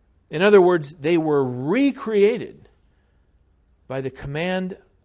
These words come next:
of the Christ who is God. He commands, and so it is. From the depths of sin's deadness, we might say,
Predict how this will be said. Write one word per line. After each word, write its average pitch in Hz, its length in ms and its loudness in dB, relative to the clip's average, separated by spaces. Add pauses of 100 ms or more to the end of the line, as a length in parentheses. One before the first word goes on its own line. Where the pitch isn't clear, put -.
(600)
of 123 140 -10
the 123 80 -14
Christ - 640 -18
who 131 140 -14
is 107 200 -16
God. 82 400 -20 (1400)
He 180 240 0
commands, 151 800 -2 (1500)
and 95 180 -10
so 123 220 -2
it 110 100 0
is. 107 540 -2 (1080)
From 117 180 -8
the 113 80 -4
depths 143 560 4
of - 240 -10
sin's 143 540 -8
deadness, 110 800 -8
we 98 100 -18
might 95 240 -18
say, - 380 -20